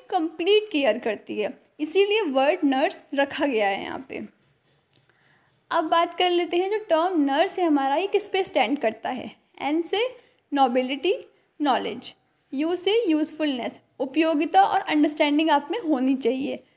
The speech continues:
आर से रिस्पॉन्सिबिलिटी, एस से सिंप्लिसिटी, सादगी होनी चाहिए आप में, सिंपैथी, दया, ई से एफिशिएंसी, क्षमता, यानी कि आप अपने वर्क को करने की एफिशिएंसी कितनी है आप में।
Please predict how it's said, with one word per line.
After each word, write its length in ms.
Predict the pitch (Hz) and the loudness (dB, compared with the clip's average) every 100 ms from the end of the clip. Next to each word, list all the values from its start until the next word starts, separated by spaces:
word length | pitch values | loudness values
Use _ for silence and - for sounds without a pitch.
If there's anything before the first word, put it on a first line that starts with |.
| _ | _
आर 240 | - 277 339 | 0 2 2
से 300 | - 403 480 | 0 -2 -2
रिस्पॉन्सिबिलिटी, 1040 | 311 311 - 285 262 294 277 240 269 269 339 - _ _ _ _ | -2 -4 0 2 2 -2 -4 -4 -4 -2 -2 -4 _ _ _ _
एस 140 | 294 370 | -2 -2
से 180 | - - 453 508 _ _ _ | -4 -2 -2 -6 _ _ _
सिंप्लिसिटी, 680 | - 370 370 359 311 - - - - | -2 -2 0 0 -2 -4 -8 -14 -8
सादगी 480 | - 269 262 247 | 0 2 2 -2
होनी 260 | 349 359 359 | -2 -2 -2
चाहिए 200 | 359 370 | -4 0
आप 220 | 370 370 370 | 0 -2 -6
में, 100 | 466 - _ _ | -10 -14 _ _
सिंपैथी, 560 | - 370 359 330 285 220 | -2 0 0 0 -2 0
दया, 440 | 254 277 269 220 - _ _ _ - | 4 4 4 -2 -12 _ _ _ -2
ई 120 | 320 | -2
से 140 | 349 415 - | 0 -2 -2
एफिशिएंसी, 640 | 294 339 330 311 269 285 403 | -2 0 0 0 -2 -2 -4
क्षमता, 600 | 539 - 311 254 262 151 - _ - | -4 -4 -2 -2 -2 -4 -6 _ -4
यानी 180 | 277 302 | 0 0
कि 100 | 330 | 2
आप 320 | - 285 - - _ _ _ | 0 0 -4 -20 _ _ _
अपने 280 | 240 240 320 | -8 -2 0
वर्क 300 | 339 277 277 302 | 2 2 0 0
को 100 | 349 | 0
करने 280 | 320 294 | 2 2
की 120 | 294 349 | 0 -2
एफिशिएंसी 580 | 349 311 302 285 - | 0 -2 -2 -2 -2
कितनी 420 | 466 349 - 294 302 | 0 0 2 2 4
है 120 | 269 | 2
आप 200 | 208 185 | -2 -2
में। 120 | 202 | -8